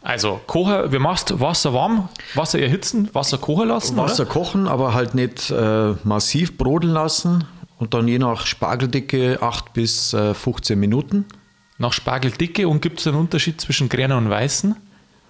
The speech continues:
Speaker 2: Ja, weil der grüne, der ist ein bisschen dünner. Also acht
Speaker 1: Ah, ja.
Speaker 2: Minu-, also ich hab ihn gemacht, acht Minuten
Speaker 1: Mhm.
Speaker 2: und haben dann noch mehr eine Minute ziehen lassen. Das war ganz in Ordnung.
Speaker 1: Mhm.
Speaker 2: Aber wenn der dicker ist, dann ist das natürlich, liegt dann in der Natur der Sache, dass das ein bisschen länger dauert.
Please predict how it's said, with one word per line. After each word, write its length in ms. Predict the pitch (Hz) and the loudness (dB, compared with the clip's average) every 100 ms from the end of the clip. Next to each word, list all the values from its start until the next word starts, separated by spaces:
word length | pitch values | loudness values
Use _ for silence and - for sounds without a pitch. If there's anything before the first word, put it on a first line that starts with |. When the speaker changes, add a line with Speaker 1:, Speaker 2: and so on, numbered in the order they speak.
| _ _ | _ _
Speaker 2:
Ja, 140 | - 104 | -2 0
weil 100 | 120 | 2
der 260 | 110 107 | 2 2
grüne, 440 | 107 - 107 127 131 | 0 0 0 0 2
der 100 | 120 | 2
ist 100 | 113 | 2
ein 80 | 110 | 0
bisschen 240 | 110 113 | 0 0
dünner. 360 | 127 156 175 175 - | 2 2 2 0 -6
Also 260 | - 113 127 | -2 0 0
acht 160 | 104 113 | 0 2
Speaker 1:
Ah, 80 | |
ja. 140 | 123 - | 2 2
Speaker 2:
Minu-, 120 | 104 | 0
also 120 | 131 127 | 0 0
ich 40 | |
hab 120 | 156 | 2
ihn 80 | 139 | 0
gemacht, 360 | 110 127 - - | 0 -2 -2 -4
acht 280 | 120 117 117 | -4 -2 0
Minuten 420 | 110 151 190 196 - - - | 0 2 0 -2 -6 -16 -2
Speaker 1:
Mhm. 340 | 120 135 175 - - | 0 2 0 -2 -2
Speaker 2:
und 180 | 117 | 0
haben 220 | 123 127 123 | 2 2 2
dann 100 | 120 | 2
noch 60 | |
mehr 140 | 117 110 | 2 2
eine 40 | |
Minute 460 | 113 120 135 113 110 | 2 2 0 -2 -2
ziehen 360 | - - 156 | -4 0 2
lassen. 440 | 165 151 151 - 135 | 2 2 0 0 0
Das 180 | 120 | 0
war 120 | 123 110 | 0 0
ganz 220 | 113 110 | 0 2
in 100 | 110 | 2
Ordnung. 380 | 113 139 160 160 - - | 2 2 2 0 -4 -8
Speaker 1:
Mhm. 280 | 117 123 175 - - - | -2 -2 -2 -8 -20 -6
Speaker 2:
Aber 180 | 113 110 | 0 2
wenn 140 | 120 | 2
der 100 | 113 | 0
dicker 300 | 104 135 147 | 0 -2 0
ist, 320 | 123 117 - - | 0 0 -2 0
dann 300 | 110 107 - | 2 2 0
ist 260 | 110 - | -2 -2
das 140 | 117 120 | -2 0
natürlich, 500 | 110 123 113 107 - | -2 0 0 -2 -2
liegt 300 | 110 123 127 | -4 -2 0
dann 160 | 110 | 0
in 300 | 117 - 113 | 0 0 0
der 100 | 110 | 2
Natur 340 | 104 101 - 117 | 0 0 -2 0
der 140 | 113 | 0
Sache, 340 | - - 117 | 0 0 -2
dass 240 | 104 104 - | -2 -2 -2
das 260 | 104 92 - | -4 -2 -4
ein 100 | 92 | -4
bisschen 240 | 120 - | -2 0
länger 220 | 123 120 | 2 0
dauert. 280 | 101 92 95 | 0 -2 -2